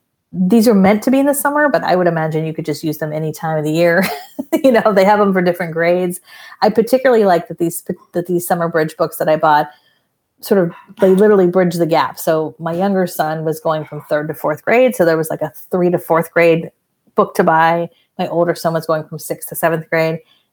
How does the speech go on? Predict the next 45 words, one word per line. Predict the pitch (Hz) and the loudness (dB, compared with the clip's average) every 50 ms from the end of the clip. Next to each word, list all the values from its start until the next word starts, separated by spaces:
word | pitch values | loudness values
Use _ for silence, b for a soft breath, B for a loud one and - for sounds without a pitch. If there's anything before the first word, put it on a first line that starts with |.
| - | -10
And | 196 170 - | -8 -6 -4
so | 165 | -2
we | 160 156 | -2 0
did | 160 156 160 | 0 0 -2
the | 151 | -4
sixth | - - 165 - - - - | -6 -6 -12 -12 -12 -14 -10
to | - | -4
seventh | - 151 147 156 - - | -4 -4 -4 -4 -10 -8
grade | 156 156 156 160 | -8 -8 -6 -6
one. | - - 139 151 165 b b b b b b b - - | -6 -8 -8 -8 -10 b b b b b b b -6 -2
And | 185 180 175 180 175 - | 0 2 2 0 2 2
each | 247 254 254 - | 2 2 4 4
of | 240 | 2
these | 240 233 196 - | 4 4 2 2
books | 202 196 196 - - | 0 0 0 -2 -2
had, | - 175 175 180 | 0 0 0 0
like, | 156 151 - | -2 -6 -6
a | 156 | -8
fun | - - - 175 175 156 | -10 -2 0 0 0 2
little | 156 147 147 160 | 0 0 2 2
map | 214 277 302 285 269 269 262 262 - | 2 2 4 4 4 4 2 0 0
with | 180 165 160 | -2 -2 -2
stickers. | - - - - - 233 233 - 214 208 202 196 190 190 190 | -2 -8 -8 -2 -2 -2 0 2 0 2 2 2 2 0 -2
And | - 202 202 | -2 -2 0
we | 233 240 | 2 2
would | 233 226 226 | 2 0 0
just | 233 226 226 - - | 0 -4 -4 -2 0
ask | 175 175 180 175 - - | 0 0 0 0 0 0
them | 196 190 | 0 2
in | 180 | 2
the | 170 170 | 0 -2
summer | - - 151 160 190 214 | -2 -4 -2 0 0 -2
to | 208 - 208 | -2 -4 -2
do | 208 208 202 196 - | 0 2 2 2 0
a | - - | 0 -4
couple, | - - - - - 151 - | -2 -2 -2 -2 -2 -6 -2
like, | 165 160 151 - - | -2 -2 -2 -4 -6
I | 175 180 | -8 -4
think | 208 202 202 | -4 -2 -2
we, | 185 185 185 190 | -2 -2 -2 -4
I | - 170 175 | -6 -6 -2
think | - 202 185 | -2 -2 0
they | 208 208 | 0 0
did, | 165 156 151 | 0 -2 -2
like, | 147 151 139 | -4 -8 -8